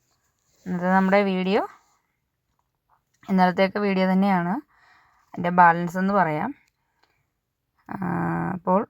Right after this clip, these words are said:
വീഡിയോയിലേക്ക് പോകുന്നതിന് മുമ്പ് ആദ്യമായിട്ടാണ് എൻ്റെ ചാനൽ കാണുന്നതെങ്കിൽ സബ്സ്ക്രൈബ് ചെയ്യാൻ മറക്കണ്ട. വീഡിയോ ഇഷ്ടമായി ലൈക്ക് ചെയ്യാനും ഷെയർ ചെയ്യാനും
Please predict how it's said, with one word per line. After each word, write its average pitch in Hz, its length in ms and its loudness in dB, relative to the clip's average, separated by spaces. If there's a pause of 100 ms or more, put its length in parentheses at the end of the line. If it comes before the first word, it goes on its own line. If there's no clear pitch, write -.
(160)
വീഡിയോയിലേക്ക് 190 500 0
പോകുന്നതിന് 214 300 2
മുമ്പ് 247 180 2
ആദ്യമായിട്ടാണ് 180 600 2
എൻ്റെ 208 160 -2
ചാനൽ 208 340 0
കാണുന്നതെങ്കിൽ 220 420 -4 (140)
സബ്സ്ക്രൈബ് 175 420 -8
ചെയ്യാൻ 180 200 -6
മറക്കണ്ട. 190 340 -6 (160)
വീഡിയോ 175 240 -6
ഇഷ്ടമായി 165 420 -6
ലൈക്ക് 151 220 -4
ചെയ്യാനും 170 340 -4
ഷെയർ 165 240 -2
ചെയ്യാനും 165 240 -4